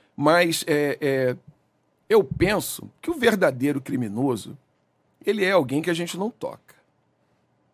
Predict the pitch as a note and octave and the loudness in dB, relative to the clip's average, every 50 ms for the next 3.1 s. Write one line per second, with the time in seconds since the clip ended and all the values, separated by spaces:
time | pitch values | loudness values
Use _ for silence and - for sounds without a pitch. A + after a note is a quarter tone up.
0 | _ _ _ _ _ _ _ _ _ _ - - A#2+ A#2+ C3 C3+ C#3 C#3+ D#3+ E3+ | _ _ _ _ _ _ _ _ _ _ -12 -8 -6 -4 -4 -4 -4 -4 -4 -4
1 | F#3 G3+ G#3 F#3+ F3 C#3+ A#2+ A2+ G#2+ - - - C#3+ D3 B2+ - D#3 B2 G#2 G2+ | -4 -6 -6 -4 -4 -4 -6 -6 -8 -8 -6 -4 -4 -4 -4 -4 -4 -4 -4 -4
2 | G#2+ C3 C#3+ - - - - D#3 B2+ - _ - A#2+ B2+ C#3+ D#3+ D3 - - E2+ | -6 -8 -8 -8 -6 -4 -4 -4 -4 -6 _ -6 -4 -4 -4 -4 -6 -10 -12 -14
3 | - | -14